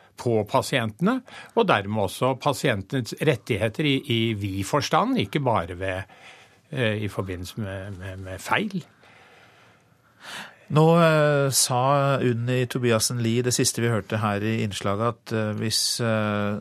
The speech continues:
Speaker 2: hennes to gjenlevende sønner skulle komme på sykehus, så ville hun bli med dem. Eh, er det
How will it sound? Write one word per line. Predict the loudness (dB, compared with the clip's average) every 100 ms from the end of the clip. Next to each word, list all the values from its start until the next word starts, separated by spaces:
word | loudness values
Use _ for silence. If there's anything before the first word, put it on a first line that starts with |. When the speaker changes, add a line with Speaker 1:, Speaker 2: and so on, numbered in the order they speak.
| -8 _ -14 -6
Speaker 2:
hennes | -4 -4
to | -6 -4 -4 -4
gjenlevende | -4 -2 -2 -2 -2 -2
sønner | -2 -2 -2
skulle | -4 -4 -4
komme | -4 -4
på | -4
sykehus, | -4 -2 -4
så | -2 -2
ville | -2 0
hun | -2
bli | 0 -2 -2
med | -2 0
dem. | 0 -2 -6 -20 -20 -20 -20 -20 -14
Eh, | -12 -10 -12 -14 -18 -20 _ _ _ _ -2
er | 2 2 2
det | 0 -2